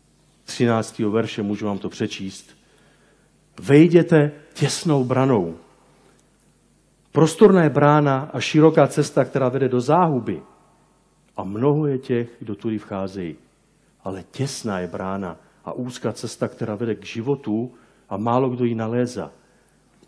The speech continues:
Dávejte si pozor na falešné proroky, kteří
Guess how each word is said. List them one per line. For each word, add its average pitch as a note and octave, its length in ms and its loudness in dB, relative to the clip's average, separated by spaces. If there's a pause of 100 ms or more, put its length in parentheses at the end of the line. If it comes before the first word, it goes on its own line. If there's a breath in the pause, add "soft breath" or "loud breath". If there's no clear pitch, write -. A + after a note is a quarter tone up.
(160)
Dávejte E3 440 2
si E3 140 -4
pozor E3+ 580 4
na D#3+ 80 4
falešné D#3 480 0
proroky, D#3+ 720 2 (260 loud breath)
kteří C#3+ 520 0